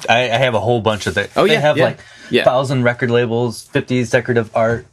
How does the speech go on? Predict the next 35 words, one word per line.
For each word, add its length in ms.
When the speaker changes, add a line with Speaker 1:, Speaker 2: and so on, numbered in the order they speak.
Speaker 1:
f-, 180
five 240
hundred 180
cabinets. 440
Yeah, 140
they 140
have 120
all 180
kinds 280
of 260
collection 340
Speaker 2:
Yeah. 100
Speaker 1:
books. 300
Speaker 2:
And, 180
and 120
they're 100
just 140
collection 380
books. 180
But 140
I, 200
I 20
have 200
this 160
one 260
of, 340
you 140
know, 120
like, 120
metal 300
robots. 520
And 160
so 100
it's 160
from 640